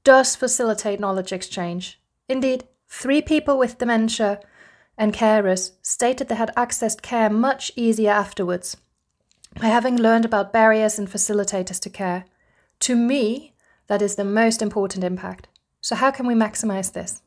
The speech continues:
Whilst next steps include a greater evaluation of these types of possible impact, what it does show already is that we should value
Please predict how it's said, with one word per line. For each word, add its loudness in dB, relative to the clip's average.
Whilst 4
next 0
steps 2
include 0
a -2
greater 0
evaluation 0
of -6
these -4
types 0
of -6
possible -6
impact, -14
what 4
it 2
does 4
show 0
already 0
is -2
that 2
we 0
should -2
value 0